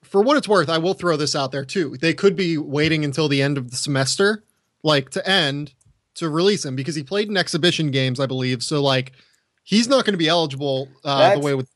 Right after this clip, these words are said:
Speaker 1: way that this works, like, until,
Speaker 2: That's
Speaker 1: uh,
Speaker 2: fine, but then you just say
Speaker 1: whenever.
Speaker 2: that because instead,
Speaker 1: Yeah,
Speaker 2: in
Speaker 1: exactly.
Speaker 2: light, in light of saying that, you end
Speaker 1: Yep.
Speaker 2: up taking the bad hits right now.
Speaker 1: Yep,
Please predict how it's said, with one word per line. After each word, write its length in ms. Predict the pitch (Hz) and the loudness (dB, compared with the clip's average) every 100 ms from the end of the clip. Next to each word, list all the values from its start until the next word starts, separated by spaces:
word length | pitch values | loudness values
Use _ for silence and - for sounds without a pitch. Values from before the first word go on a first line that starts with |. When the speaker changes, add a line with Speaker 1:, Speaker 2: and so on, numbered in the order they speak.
| _ | _
Speaker 1:
way 180 | 156 170 | -2 0
that 120 | 151 | 0
this 220 | 143 131 175 | -6 -4 2
works, 400 | 208 156 - 160 | 2 2 0 -2
like, 180 | 151 160 | -2 -2
until, 600 | 147 165 147 139 131 - | -4 0 2 2 0 -8
Speaker 2:
That's 400 | 123 160 220 220 | 0 2 4 2
Speaker 1:
uh, 60 | 151 | 4
Speaker 2:
fine, 320 | 180 143 107 | 4 4 0
but 140 | 98 156 | 0 2
then 120 | 196 | 2
you 80 | 180 | 2
just 180 | 165 - | -2 0
say 60 | 170 | 2
Speaker 1:
whenever. 220 | 160 151 | 4 6
Speaker 2:
that 340 | 131 110 120 | 4 2 -2
because 280 | 139 170 135 | -6 -4 -4
instead, 540 | 165 160 - 180 156 | -4 -4 0 2 2
Speaker 1:
Yeah, 140 | 156 170 | 0 -6
Speaker 2:
in 60 | 180 | -2
Speaker 1:
exactly. 200 | 190 175 220 233 | 0 4 4 4
Speaker 2:
light, 60 | |
in 80 | 180 | 0
light 180 | 185 220 | 2 2
of 80 | - | 0
saying 400 | - 180 208 165 | -6 -4 -4 -4
that, 280 | 127 123 139 | -4 -6 -6
you 120 | 143 | -2
end 120 | 170 | -2
Speaker 1:
Yep. 100 | 151 | -2
Speaker 2:
up 40 | - | -4
taking 340 | 147 139 135 | -6 -6 -8
the 80 | 120 | -4
bad 280 | 123 120 107 | -2 -2 -2
hits 300 | 123 - 120 | -4 -6 -6
right 200 | 113 101 | -6 -6
now. 260 | 104 82 | -12 -12
Speaker 1:
Yep, 120 | - | -10